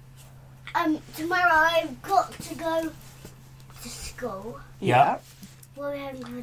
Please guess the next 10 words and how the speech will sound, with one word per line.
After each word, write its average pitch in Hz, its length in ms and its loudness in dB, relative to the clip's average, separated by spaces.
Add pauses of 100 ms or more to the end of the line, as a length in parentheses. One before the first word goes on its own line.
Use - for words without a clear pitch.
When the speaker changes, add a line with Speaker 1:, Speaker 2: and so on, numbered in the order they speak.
(100)
Speaker 1:
dinner? 311 260 -8 (880)
Speaker 3:
What - 160 -2
are - 20 0
you 214 60 -2
having 220 220 2
for 226 80 -6
dinner 233 240 0
tomorrow? 214 720 4 (180)
Uh, 196 920 6 (680)
can't - 400 -2